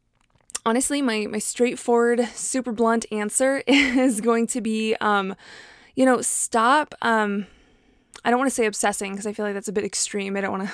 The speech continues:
<laughs> put, I don't wanna put that on you, um, whoever asked this. Um, but, you know, stop, um, spending all of your, your, your mental energy. Stop, stop giving so much of your attention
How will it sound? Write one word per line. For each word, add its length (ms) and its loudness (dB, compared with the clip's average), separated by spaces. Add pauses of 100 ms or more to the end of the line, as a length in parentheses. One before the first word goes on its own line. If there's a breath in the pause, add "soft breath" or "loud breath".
(160)
<laughs> 180 -20
put, 180 -4 (120)
I 40 -12
don't 100 2
wanna 100 8
put 160 4
that 120 8
on 180 4
you, 180 -2 (540 loud breath)
um, 200 4
whoever 320 4
asked 320 2
this. 360 0
Um, 400 4 (340 loud breath)
but, 340 2
you 160 2
know, 320 2
stop, 720 2 (120)
um, 400 0 (180)
spending 640 0
all 260 2
of 140 2
your, 440 0
your, 240 -8 (180 loud breath)
your 120 -4
mental 340 0
energy. 360 -4
Stop, 360 -2
stop 260 0 (180)
giving 260 0
so 300 0
much 200 -2
of 100 0
your 140 0
attention 580 -4